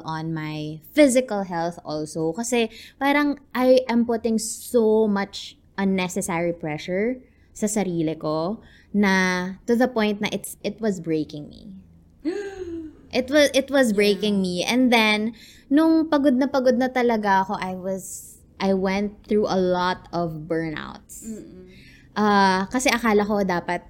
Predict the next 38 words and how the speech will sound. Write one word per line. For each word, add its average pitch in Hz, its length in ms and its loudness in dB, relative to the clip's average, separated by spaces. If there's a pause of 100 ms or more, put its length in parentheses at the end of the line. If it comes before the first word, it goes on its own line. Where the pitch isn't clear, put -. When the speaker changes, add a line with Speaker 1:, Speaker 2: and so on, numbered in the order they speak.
(140)
Speaker 1:
kung 202 240 -2
gusto 208 200 -2
mo 254 120 6
talagang 262 400 2
maging 240 280 4
matinong 220 400 0
leader, 185 400 0
kailangan 175 480 -10
mo 185 120 -8
tong 175 200 -14
magawa. 151 480 -14 (800)
And, 233 320 0 (600)
yun 254 220 2
nga, 196 220 -2
sabi 226 200 -2
ko, 247 120 0
hindi 247 420 2
dapat 202 400 -2
ganito. 170 540 -4
Parang 220 260 -4
I 294 180 4
should 285 240 0
be 269 200 2
living 214 520 4
my 190 220 2
life 170 880 -4 (160)
in 220 240 0
a 208 80 2
way 170 400 4
na 170 320 -2
sustainable 170 840 -4
sa 165 220 -12
akin. 147 400 -14
So, 185 400 0 (240)
sabi 196 320 -2
ko, 196 80 0
"Hindi, 208 420 2
okay, 208 380 -2